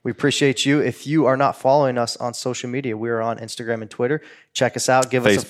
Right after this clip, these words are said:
Speaker 1: follow. Um, yeah, we are on Facebook as well. Thank you, Mark. Um, YouTube, SoundCloud, Spotify, and iTunes, guys. Whatever platform you choose to listen on, shoot us a subscribe.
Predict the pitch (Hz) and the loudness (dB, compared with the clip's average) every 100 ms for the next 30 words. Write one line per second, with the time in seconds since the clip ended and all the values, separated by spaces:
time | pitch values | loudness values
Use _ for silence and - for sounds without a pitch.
0 | 117 127 135 135 143 - - - 127 131 | 6 8 6 6 2 -2 -18 0 2 2
1 | 131 196 196 117 117 123 120 127 - 127 | 2 0 0 0 2 2 0 -4 -4 -6
2 | 123 131 123 120 127 120 113 120 131 - | -6 -4 -4 -4 -4 -8 -2 0 -2 -8
3 | - 123 117 117 151 220 - 135 - 175 | -2 2 2 0 0 0 0 0 4 2
4 | 160 139 135 123 120 - 139 156 147 - | 2 4 4 4 2 0 4 4 2 2
5 | 143 135 131 123 - 127 127 120 120 117 | 4 6 2 -2 -2 0 0 -2 -8 -8
6 | - 117 113 - - - - 165 165 156 | -2 -2 -2 -8 -20 -10 2 4 4 4
7 | 180 151 170 156 156 165 147 139 147 - | 4 4 0 -4 -4 -2 0 2 2 2
8 | 147 143 139 - _ _ - - 202 165 | 2 2 0 -8 _ _ -8 -4 0 0
9 | - - 135 - - 160 202 | -2 -4 -4 -2 2 4 4